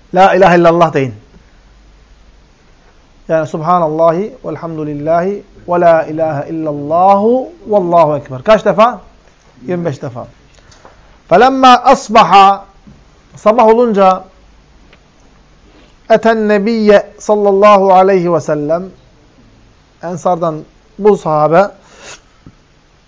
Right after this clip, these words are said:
rüyasını anlatmak için Nebi Aleyhisselatü Vesselam'a geliyor. فَذَكَرَ ذَٰلِكَ لَهُ Ve gördüğü rüyayı Nebi Aleyhisselatü Vesselam anlatıyor.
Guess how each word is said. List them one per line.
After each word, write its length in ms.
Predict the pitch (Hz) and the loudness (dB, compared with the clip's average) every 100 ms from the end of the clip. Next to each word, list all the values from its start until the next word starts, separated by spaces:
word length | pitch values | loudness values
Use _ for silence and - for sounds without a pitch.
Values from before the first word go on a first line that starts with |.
| - | -8
rüyasını 420 | 175 196 196 196 | 0 2 2 0
anlatmak 400 | 190 190 190 202 | -4 -4 -6 -8
için 200 | 151 208 | -8 -8
Nebi 160 | 185 190 | -2 0
Aleyhisselatü 400 | 180 170 175 165 | 0 0 -4 -6
Vesselam'a 380 | 165 165 165 160 | -6 -4 -4 -4
geliyor. 340 | 143 123 117 - _ _ _ _ _ _ _ 139 _ _ _ _ _ _ _ _ _ _ _ _ _ | -8 -10 -12 -20 _ _ _ _ _ _ _ _ _ _ _ _ _ _ _ _ _ _ _ _ _
فَذَكَرَ 540 | 175 180 233 214 202 185 | -2 0 2 4 4 6
ذَٰلِكَ 320 | 214 208 190 | 6 6 4
لَهُ 580 | 202 190 170 175 208 262 - _ _ _ _ _ _ _ _ _ _ _ _ _ _ _ _ _ _ _ _ - | 2 2 2 4 4 2 -8 _ _ _ _ _ _ _ _ _ _ _ _ _ _ _ _ _ _ _ _ -14
Ve 40 | |
gördüğü 480 | 175 190 196 196 185 | -4 -2 0 0 -2
rüyayı 380 | 160 165 160 202 | -2 -2 -2 -4
Nebi 180 | 175 175 | -6 -6
Aleyhisselatü 440 | 156 143 139 135 | -6 -6 -8 -10
Vesselam 320 | 135 139 135 | -12 -14 -14
anlatıyor. 440 | 123 120 110 - | -14 -18 -20 -20